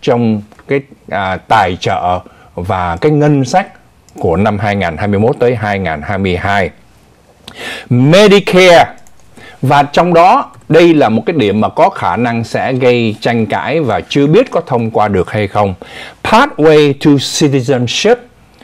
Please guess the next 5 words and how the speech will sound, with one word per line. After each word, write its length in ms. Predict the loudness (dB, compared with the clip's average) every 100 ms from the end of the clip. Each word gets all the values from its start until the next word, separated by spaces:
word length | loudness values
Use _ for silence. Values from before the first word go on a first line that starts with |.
| _ -2
for 260 | 2 4 4
Undocumented 920 | 2 4 2 2 0 -2 -2 -4 -6 -8 _ -6
Immigrants, 880 | -2 0 -2 -4 -6 -6 -6 -6 -10 _ _ _ _ _ _ 0
con 340 | 4 4 4
đường 380 | 4 4 4 -2